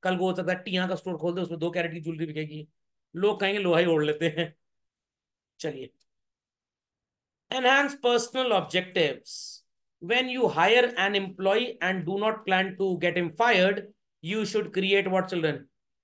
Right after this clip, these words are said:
टीम स्पिरिट। टीम स्पिरिट कैसे आएगी? पूरी टीम को एक एक बोतल स्पिरिट दे देंगे, "पी जाओ", ऐसा होगा? No।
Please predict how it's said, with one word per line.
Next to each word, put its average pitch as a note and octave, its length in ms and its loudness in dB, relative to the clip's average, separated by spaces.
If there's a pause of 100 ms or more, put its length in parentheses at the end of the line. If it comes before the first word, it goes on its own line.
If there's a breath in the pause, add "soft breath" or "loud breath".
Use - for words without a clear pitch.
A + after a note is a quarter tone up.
(320)
टीम A3 180 2
स्पिरिट। E3+ 360 0
टीम A3 140 -2
स्पिरिट A3 280 0
कैसे A3 220 2
आएगी? A3 360 0 (220)
पूरी D4 200 4
टीम C#4+ 220 2
को C#4+ 100 6
एक C4+ 100 6
एक C4+ 120 0
बोतल B3+ 200 2
स्पिरिट B3 320 -2
दे B3 80 4
देंगे, B3+ 280 0
"पी A#3 100 -8
जाओ", E3+ 260 -4 (920)
ऐसा F3+ 140 -6
होगा? E3 300 -6 (480)
No। D3+ 180 -4